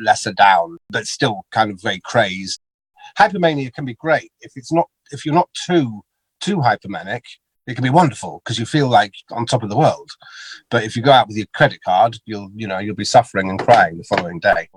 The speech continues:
Uh, once I bought three pan sets in the same day. Why did I need three pan sets? I didn't even need one, but I once bought a big full-size deer at Christmas, you know, from a florist. I live in a studio. Um,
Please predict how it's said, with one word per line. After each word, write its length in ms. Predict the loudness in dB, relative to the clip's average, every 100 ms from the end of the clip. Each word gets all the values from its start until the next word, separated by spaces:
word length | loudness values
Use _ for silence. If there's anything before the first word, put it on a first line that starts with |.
| 2
Uh, 180 | 4 4
once 320 | 4 4 6
I 60 | 2
bought 240 | 2 -2 -2
three 160 | -2
pan 280 | 2 2 0
sets 520 | -2 -6 -8 -14 -20 _ _ _
in 100 | -10
the 80 | -8
same 300 | -4 -4 -4
day. 320 | -2 -2 -4 -8 _ 2
Why 200 | 4 4
did 160 | 2
I 60 | 0
need 200 | 0 -4
three 220 | -2 -2
pan 200 | -2 -4
sets? 280 | -6 -8 -6
I 40 |
didn't 160 | 0 0
even 180 | 0 -2
need 180 | -2 2
one, 360 | 4 4 2
but 200 | -2 -2 -2 -16 -6 2
I 100 | 4
once 260 | 4 0
bought 220 | -4 -6
a 40 | -6
big 240 | -6 -8 -8 _
full-size 580 | -10 -8 -2 0 0
deer 340 | -4 -4 -4 -6 -12 -14
at 120 | -6
Christmas, 640 | -2 -2 -2 -8 -8 -12 -16 -20 _ _ _ _
you 80 | -4
know, 180 | 2 2
from 200 | 2 -4
a 40 |
florist. 840 | 0 4 6 6 2 -10 -12 -12 -14 _ _ _ 0
I 120 | 4
live 140 | 4 4
in 80 |
a 40 | 0
studio. 640 | 0 0 0 2 -2 -4 -4 2
Um, 760 | 6 8 10 10 8 8 6